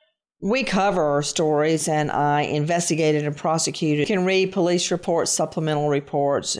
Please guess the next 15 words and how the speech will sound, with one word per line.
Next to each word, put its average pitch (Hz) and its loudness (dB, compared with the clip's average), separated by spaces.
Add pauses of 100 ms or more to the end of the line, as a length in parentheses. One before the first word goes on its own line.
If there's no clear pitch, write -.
news 156 0
articles, 139 -2 (300)
but 147 0
when 180 2
you 180 2
start 165 -2 (320)
dealing 180 2
with 175 -2
the 160 -2
family 156 -2 (340)
that's 110 -2
searching 165 -2
for 160 -2
their 147 0
child 156 0